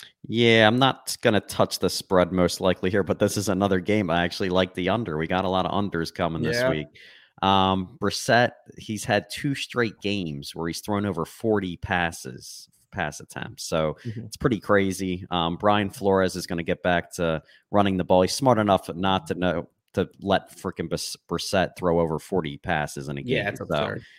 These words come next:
Speaker 1: um, he's going against Wentz, who definitely doesn't pass a lot. They're gonna wanna get their run game going, too. If they're gonna win games, the Colts gotta start running the ball again.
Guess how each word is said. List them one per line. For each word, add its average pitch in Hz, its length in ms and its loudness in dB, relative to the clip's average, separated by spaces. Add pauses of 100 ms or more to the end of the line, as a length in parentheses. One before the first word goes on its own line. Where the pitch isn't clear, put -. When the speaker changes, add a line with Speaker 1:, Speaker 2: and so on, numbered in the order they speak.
(200)
Speaker 1:
um, 85 180 0
he's 87 140 -4
going 101 180 2
against 92 320 0
Wentz, 87 420 0
who 78 300 -2 (260)
definitely 95 300 0
doesn't 90 280 0
pass 90 300 0
a 92 60 0
lot. 87 220 2
They're 92 80 -2
gonna 98 260 -2 (260)
wanna 110 180 2
get 98 220 2
their 107 200 6
run 82 300 2
game 80 260 -2
going, 85 320 0
too. - 180 -2
If 78 80 -4
they're 104 100 0
gonna 104 160 2
win 92 200 0
games, 98 340 -2
the - 80 -12
Colts 92 300 -2
gotta 82 160 0
start 85 260 -2
running 87 260 0
the 71 60 -8
ball 67 280 -6
again. 71 380 -8